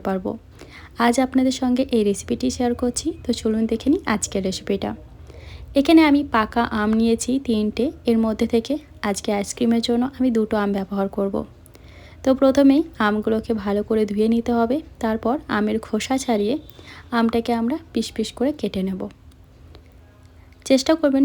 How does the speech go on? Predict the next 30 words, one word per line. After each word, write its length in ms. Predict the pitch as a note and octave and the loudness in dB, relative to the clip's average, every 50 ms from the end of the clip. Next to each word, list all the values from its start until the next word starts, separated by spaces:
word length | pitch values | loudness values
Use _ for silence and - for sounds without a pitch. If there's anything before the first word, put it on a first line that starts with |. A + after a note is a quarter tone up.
| C#4 | 6
ম্যাঙ্গো 220 | A#3+ G#3+ G#3+ A3 A3+ A3+ | 6 4 4 4 4 4
আইসক্রিম 320 | A3+ A3+ - - B3 A#3+ A#3+ | 2 2 0 0 2 4 4
বানানোর 300 | A#3+ A#3 A#3 A#3+ A#3 A#3 A#3 | 4 2 2 2 0 0 0
জন্য 140 | A#3+ A3+ A#3 A#3 G#3+ G#3+ | 0 2 2 2 0 0
হিমসাগর 440 | G#3 G3+ G3+ - A3 G#3+ A3+ A3+ A3+ A3+ | 0 -2 0 -2 0 2 2 4 4 2
আম 80 | A3+ A3 | 2 0
ব্যবহার 260 | A3 G#3+ A3+ A3 A3+ A#3 A#3 A3+ | 0 0 0 0 0 0 2 2
করার, 220 | G#3+ G3+ G#3+ B3+ - - - B3+ | 2 2 0 -2 -4 -6 -2 0
মানে 160 | B3 B3 C4+ D#4+ E4 - - - - | 2 2 2 0 0 -6 -14 -6 0
যে 80 | - A#3+ A#3 A3+ | 2 4 4 4
আমগুলো 260 | A3+ A3+ A3+ A#3 A#3 A#3 A#3 | 2 0 0 2 0 0 0
খুব 100 | - C4+ A#3 A3+ | -2 -4 -2 -2
বেশি 180 | A3+ A3+ - B3 B3+ | -2 -2 0 0 0
মিষ্টি 240 | B3+ - - - C4 C4 | 0 -2 -2 -2 -2 0
হয় 120 | C4 D#4 E4+ - - | 0 -2 -4 -6 -4
সে 100 | - B3+ A3+ G#3+ | 0 0 0 2
আম 60 | G#3+ G#3+ G#3 | 2 0 0
ব্যবহার 260 | G#3 G#3 G#3+ G#3+ A3 A3 | 0 0 0 0 -2 0
করার 180 | - A3+ A3 A3+ - | 0 0 0 0 -4
চেষ্টা 200 | A#3 - - B3+ B3 - | -6 -6 -4 -4 -2 -2
করবেন। 260 | A3+ G#3 G#3 G#3+ C4 - - - - - B3+ | -2 -2 -2 -4 -4 -6 -8 -8 0 4 4
এতে 120 | B3+ C4 C#4 C#4 | 6 6 4 4
করে 140 | C#4 C4+ C4+ C4 C4 | 4 4 4 4 4
আমাদের 240 | C4 B3+ C4+ D4+ E4 - | 2 2 2 0 -2 0
চিনির 260 | - B3+ A#3+ A#3 A#3+ A#3 - | 2 2 2 2 2 2 2
পরিমাণটা 420 | A#3+ A#3+ A#3 A#3 A#3 A#3 A#3 A#3+ B3 - | 2 2 2 2 0 0 -2 -2 -2 -2
কম 140 | A3+ G#3+ G#3+ A3 A3 | 0 0 0 0 0
দিতে 180 | A3+ A3 - A#3 A3 | -2 0 -2 -2 -2
লাগবে, 260 | G#3 G3+ F#3+ - A#3 D4+ - - - - - - - - - - - - - - - - | -2 -4 -4 -4 -6 -6 -6 -8 -20 -20 -20 -20 -20 -20 -20 -20 -20 -20 -20 -8 -2 0
তাতে 260 | A#3 A3 A3 - | 0 2 2 0